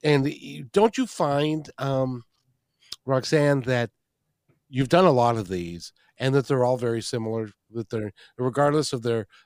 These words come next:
that person's religious belief or non-religious or political beliefs or, or sex or whatever it is, that they're all very similar?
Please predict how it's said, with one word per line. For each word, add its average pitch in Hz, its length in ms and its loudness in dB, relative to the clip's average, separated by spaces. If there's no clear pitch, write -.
that 135 220 -4
person's 113 440 -8
religious 123 500 -2
belief 123 500 -4
or 87 80 -8
non-religious 123 800 -4
or 95 40 -14
political 123 520 -6
beliefs 123 480 -6
or, 101 680 -2
or 104 240 -6
sex - 440 -4
or 104 240 -4
whatever 143 360 0
it 135 80 -2
is, 139 260 0
that 127 160 -4
they're 117 200 0
all 117 200 4
very 120 240 0
similar? 120 440 -6